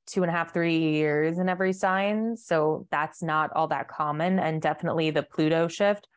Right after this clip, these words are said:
you know, most of us can, can aspire to see four shifts in Pluto, five shifts in Pluto, maybe depending on where bionic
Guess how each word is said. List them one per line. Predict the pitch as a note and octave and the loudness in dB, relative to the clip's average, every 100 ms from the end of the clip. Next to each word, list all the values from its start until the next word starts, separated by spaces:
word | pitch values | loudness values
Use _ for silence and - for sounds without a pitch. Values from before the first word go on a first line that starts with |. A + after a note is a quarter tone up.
| _ _ _ | _ _ _
you | F3 | -2
know, | E3 | 0
most | D#3 D#3+ F3 | 0 -2 -2
of | D#3+ | -2
us | D#3 - | -4 -6
can, | - D#3 D#3 - | -6 -4 -6 -8
can | - D3+ | -6 -4
aspire | C#3 - D#3 D3+ D#3 F3 | -4 -6 -2 0 2 0
to | F3 F#3 | -2 -6
see | - F#3 F#3+ G#3 G#3+ | -4 -4 -2 -2 -4
four | - F#3+ G#3 G#3 A3 G#3+ | -2 2 2 2 0 -2
shifts | - G#3+ - A3+ | -2 -2 -2 -4
in | A3 | -2
Pluto, | A3 A#3 A3+ A3 A3 | 0 2 4 2 0
five | F3 F#3 G#3 - | -2 -2 -4 -4
shifts | G#3+ - | -8 -6
in | A3+ A3 | -8 -4
Pluto, | A#3 A3+ A3 A3 | -2 2 2 2
maybe | G3+ G3 G#3 G#3 F#3+ | 2 0 0 0 -4
depending | E3 - E3+ D#3+ | -8 -2 0 0
on | D#3+ D#3+ | 0 2
where | D#3+ D#3+ E3 - _ _ _ - | 2 2 2 -4 _ _ _ -4
bionic | D#3+ E3 E3+ E3 | 0 2 0 -2